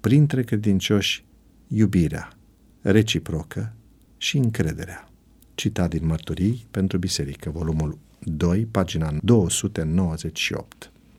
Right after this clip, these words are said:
Să nu uităm să respingem faptele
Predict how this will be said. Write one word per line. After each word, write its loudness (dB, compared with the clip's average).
Să 4
nu 8
uităm 4
să 0
respingem 4
faptele -2